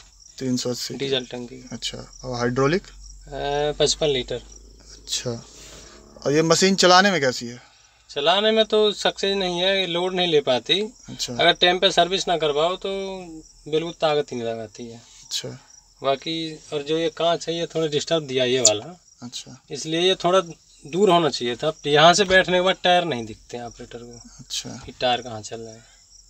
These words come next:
Speaker 1: और maintenance भी बहुत ज़्यादा है?
Speaker 2: Maintenance ज़्यादा है इसका।
Speaker 1: अच्छा।
Speaker 2: बाकी ऐसी वैसी सब लगी है।
Speaker 1: हाँ, ये जो मशीन है, इसके बारे में आपने सुन ही लिया है, भैया बस आना नहीं चाहते हैं कैमरे में।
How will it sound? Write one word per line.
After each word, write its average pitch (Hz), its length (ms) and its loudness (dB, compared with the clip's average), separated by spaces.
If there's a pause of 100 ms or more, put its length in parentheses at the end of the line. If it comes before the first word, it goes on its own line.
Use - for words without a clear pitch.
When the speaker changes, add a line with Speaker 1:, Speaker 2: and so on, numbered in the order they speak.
(580)
Speaker 1:
और 135 180 4
maintenance 147 500 0
भी 170 60 0
बहुत 151 240 4
ज़्यादा 117 300 -2
है? 135 60 -4
Speaker 2:
Maintenance 143 400 -4
ज़्यादा 120 280 -6
है 113 80 -16
इसका। - 260 -18
Speaker 1:
अच्छा। - 840 -16 (2750)
Speaker 2:
बाकी 143 300 -16
ऐसी 170 180 -18
वैसी 175 240 -18
सब 170 260 -20
लगी 1077 240 -20
है। - 220 -20 (560)
Speaker 1:
हाँ, 127 320 0 (200)
ये 143 160 8
जो 160 120 8
मशीन 156 420 6
है, 156 160 0
इसके 160 220 4
बारे 160 240 8
में 160 80 6
आपने 156 280 4
सुन 170 220 2
ही 175 60 4
लिया 143 220 2
है, 196 100 -6 (260)
भैया 165 300 8
बस 185 240 6 (100)
आना 165 260 8
नहीं 185 140 4
चाहते 131 320 0
हैं 127 140 -4
कैमरे 120 320 -6
में। 160 120 -10